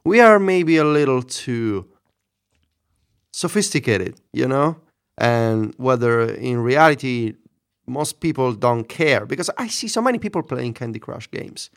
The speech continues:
Like, they don't care about the time limitations. They're just, "Yeah, whatever. I'm just gonna wait. I don't wanna spend hours, uh, playing, playing the game continuously anyway. So I don't mind. It's a free game and it's fun." And I know people, they, they reached, like,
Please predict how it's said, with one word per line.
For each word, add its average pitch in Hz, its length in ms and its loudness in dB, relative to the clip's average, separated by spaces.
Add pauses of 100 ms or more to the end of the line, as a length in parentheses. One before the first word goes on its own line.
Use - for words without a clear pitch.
(140)
Like, 135 100 -14
they 175 140 2
don't 190 320 4
care 156 200 2
about 113 200 -2
the 110 80 -12
time 123 320 -10
limitations. 131 560 -8
They're 160 140 -4
just, 156 280 -6
"Yeah, 247 140 2
whatever. 208 440 0 (360)
I'm 160 100 2
just 170 160 4
gonna 165 180 8
wait. 143 260 6
I 123 100 4
don't 135 240 2
wanna 120 180 0
spend 110 300 -6
hours, 104 500 0 (280)
uh, 101 180 -2
playing, 120 500 -2
playing 123 320 -2
the 110 80 -4
game 113 240 -2
continuously 110 680 0
anyway. 101 540 -2 (420)
So 135 120 2
I 127 120 8
don't 135 220 4
mind. 131 260 2
It's 104 160 -4
a 120 80 -2
free 143 200 -4
game 113 400 0
and 107 80 0
it's 107 200 -4
fun." 104 420 0
And 135 180 0
I 143 120 2
know 175 140 0
people, 175 500 0 (260)
they, 139 380 2
they 131 380 2
reached, 151 580 -2 (260)
like, 120 400 2